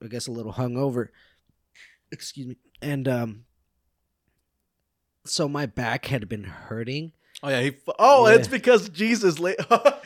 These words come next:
Speaker 1: Yeah.
Speaker 2: okay, okay. Let me, let me, let me tell you what happened. So after we were done, um, and we were, you know, all of us were just drinking and having a good time. It was at Jesus' house or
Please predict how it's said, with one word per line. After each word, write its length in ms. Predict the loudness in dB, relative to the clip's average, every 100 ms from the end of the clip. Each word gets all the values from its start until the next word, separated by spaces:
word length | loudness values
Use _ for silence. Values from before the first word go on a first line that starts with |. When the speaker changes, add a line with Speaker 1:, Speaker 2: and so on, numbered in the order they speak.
| -16 0
Speaker 1:
Yeah. 200 | 2 4
Speaker 2:
okay, 320 | 4 4 2
okay. 220 | 0 -2
Let 180 | -2 -4
me, 60 | -6
let 140 | -10
me, 60 | -12
let 140 | -12
me 60 | -10
tell 120 | -4
you 60 | -2
what 80 |
happened. 240 | -2 -4 -6 _ _ _ _ _ _ _ _ _ -18 -8
So 360 | -2 0 0 -4
after 340 | -8 -6 -6
we 100 | -4
were 120 | -6 -6
done, 420 | -6 -8 -8 -12 _ _ _ _ _ _ _ _ -10
um, 600 | -4 -4 -4 -6 -10 -16 _ _ _ -14
and 180 | -12 -6
we 120 | -6
were, 160 | -4 -6
you 180 | -6
know, 240 | -6 -6 -10 _
all 280 | -10 -4 -2
of 60 | 0
us 160 | -2
were 100 | -4
just 220 | -8 -10 -10
drinking 420 | -8 -8 -8 -10
and 80 | -8
having 220 | -8 -8
a 40 |
good 160 | -10 -12
time. 200 | -10 -8
It 60 | -6
was 140 | -4
at 240 | -6 -6 _ _ _ _ _ _ _
Jesus' 360 | -6 -6 -6 -10
house 280 | -10 -10 -10
or 180 | -14